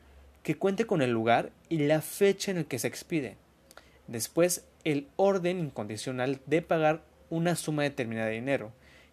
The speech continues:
que esto quiere especificar principalmente que se escriba la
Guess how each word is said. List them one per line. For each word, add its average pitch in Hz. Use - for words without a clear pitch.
que 190
esto 196
quiere 202
especificar 131
principalmente 156
que 151
se 160
escriba 185
la 175